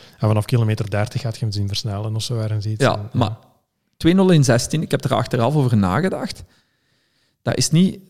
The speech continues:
Speaker 2: ja, dat is, dat is een negatieve split, maar je moet dan wel beginnen te werken, want je moet nog ergens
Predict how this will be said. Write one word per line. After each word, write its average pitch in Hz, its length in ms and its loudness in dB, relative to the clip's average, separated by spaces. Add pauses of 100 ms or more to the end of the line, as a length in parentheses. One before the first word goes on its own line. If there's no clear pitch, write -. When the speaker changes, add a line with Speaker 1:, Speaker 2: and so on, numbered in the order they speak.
(160)
Speaker 2:
ja, - 260 -8
dat 127 120 2
is, 123 60 -2
dat 131 160 2
is 135 60 6
een 127 100 8
negatieve 131 400 2
split, 147 340 0
maar 156 160 0
je 131 60 6
moet 135 180 4
dan 127 280 0
wel 110 200 2
beginnen 127 280 4
te 104 100 0
werken, 101 340 -2
want 208 140 0
je 139 60 2
moet 127 120 0
nog 131 120 4
ergens 113 440 0